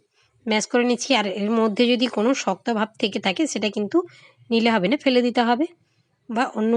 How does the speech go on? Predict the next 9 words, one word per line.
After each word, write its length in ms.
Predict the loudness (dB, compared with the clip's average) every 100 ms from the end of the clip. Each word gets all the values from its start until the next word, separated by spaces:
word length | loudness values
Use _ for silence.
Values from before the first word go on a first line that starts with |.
| 2
রান্নাতে 340 | 0 0 0 0 -2 _ -2
ব্যবহার 240 | 2 2 2
করতে 200 | -2 0 0
হবে। 160 | 0 -4 -10 _ _ -20 _ _ _ _ _ -8
দেখুন 220 | -6 -4 -2
এই 60 | 2
শক্তটা 300 | 2 0 0 2
আমি 80 | 2
তুলে 180 | 2 2